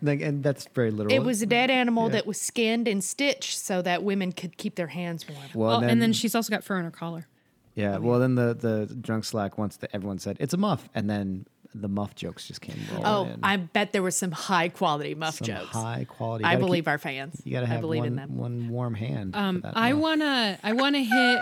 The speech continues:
Speaker 3: before we move on as well, a couple of the very best Lady Catherine lines, because there are some really good ones.
Speaker 2: Do you think this is the first documented version of "Do You Know Who I Am"?
Speaker 3: Um, no. I mean, I think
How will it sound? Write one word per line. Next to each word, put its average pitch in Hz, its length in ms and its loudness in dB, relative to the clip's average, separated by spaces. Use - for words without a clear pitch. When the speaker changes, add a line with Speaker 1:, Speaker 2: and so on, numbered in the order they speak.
Speaker 3:
before 233 340 2
we 233 100 2
move 208 200 2
on 190 120 2
as 175 140 2
well, 185 240 2
a 196 80 -2
couple 233 460 0
of 202 140 0
the 202 100 2
very 185 340 0
best 170 340 -6
Lady 175 200 -2
Catherine 165 480 -10
lines, 160 260 -10
because 196 320 -4
there 196 180 0
are 190 60 2
some 180 220 -2
really 175 280 0
good 156 140 -12
ones. 151 500 -14
Speaker 2:
Do 220 140 -2
you 262 80 2
think 320 180 0
this 349 220 0
is 294 140 -2
the 240 100 0
first 214 280 -4
documented 190 540 -2
version 180 400 -2
of 160 420 -6
"Do 196 100 2
You 165 260 2
Know 151 260 2
Who 156 180 0
I 143 140 0
Am"? 143 440 -4
Speaker 3:
Um, 202 400 0
no. 180 680 2
I 196 100 -2
mean, 196 180 2
I 190 120 0
think 214 420 -2